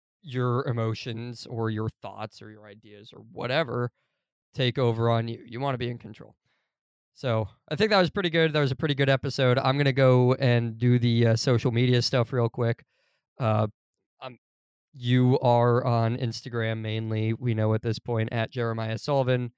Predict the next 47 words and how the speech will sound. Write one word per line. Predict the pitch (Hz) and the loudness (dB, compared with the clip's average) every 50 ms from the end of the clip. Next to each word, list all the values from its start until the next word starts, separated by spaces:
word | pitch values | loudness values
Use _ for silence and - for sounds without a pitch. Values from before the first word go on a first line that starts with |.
| _ _ _ _ _ _ _ | _ _ _ _ _ _ _
spelled | - - - 127 110 107 110 110 107 104 _ _ _ _ | -20 -10 -6 -4 -2 0 0 -2 -4 -6 _ _ _ _
J | - 131 120 | -6 -6 -4
E | 123 131 117 120 - | -4 -4 -6 -8 -8
R | - 113 110 113 - _ - | -8 -8 -8 -8 -8 _ -4
A | 170 151 143 139 135 135 147 - | -2 0 0 2 0 0 -2 -4
M | - 123 117 | -4 -6 -4
I | 107 117 117 117 117 - | -4 -4 -4 -4 -4 -6
A | 120 113 113 - | -6 -6 -6 -6
H | 117 113 110 110 - _ - - _ - | -6 -6 -8 -8 -10 _ -18 -20 _ -18
S | - 120 - - | -16 -16 -12 -10
O | 113 | -10
L | 107 107 | -8 -8
V | 107 117 113 - - | -10 -12 -14 -14 -14
E | 113 - - | -12 -6 -4
N. | 135 135 127 123 123 123 - _ _ _ _ _ _ _ _ _ | -2 -2 -2 -2 -4 -8 -12 _ _ _ _ _ _ _ _ _
Um, | - 104 104 107 - - _ | -18 -16 -16 -16 -18 -16 _
I | - 156 | -8 -6
don't | 151 135 | -4 -2
know | 127 123 | -2 -2
if | 113 - | -4 -4
you're | 127 117 | -4 -2
anywhere | 117 117 113 113 113 | -2 -2 -2 0 0
else. | 113 110 110 - | 0 0 0 -2
I | 139 | -2
don't | 120 113 113 - | -4 -4 -6 -6
know | 120 113 107 | -6 -6 -6
if | 104 - 120 | -6 -8 -8
you | 110 | -8
really | 110 107 104 107 | -6 -6 -6 -8
care | - - 123 113 110 | -8 -8 -6 -6 -6
about | 107 110 110 110 110 | -4 -4 -4 -2 -2
anywhere | 113 110 110 110 110 | -2 -2 0 0 0
else | 110 110 - - | 0 0 -2 -4
besides | - 120 - 123 110 107 107 - - | -8 -8 -6 -4 -4 -4 -4 -6 -6
right | 123 113 113 - | -4 -4 -4 -2
here | 127 131 123 110 107 | -2 -2 -2 0 0
where | 113 120 117 | 2 0 2
the | 120 | 2
listeners | 117 120 113 - - 113 113 113 | 2 0 0 0 -2 -2 -2 0
already | 135 117 113 113 113 117 | 2 2 0 0 0 0
are. | 117 113 - - - - - _ _ _ _ _ _ _ _ | -2 -2 -2 -4 -6 -8 -10 _ _ _ _ _ _ _ _
So | - - 127 113 107 107 107 107 104 _ _ _ _ _ _ _ _ _ _ _ _ _ _ _ - | -16 -10 -8 -6 -4 -4 -4 -6 -8 _ _ _ _ _ _ _ _ _ _ _ _ _ _ _ -4
we | 151 143 | -2 -2
won't | 139 139 | 0 0
worry | 143 135 135 127 | 2 2 2 2
about | 131 131 123 | 2 0 0
that. | - 131 127 127 127 | 0 0 0 0 0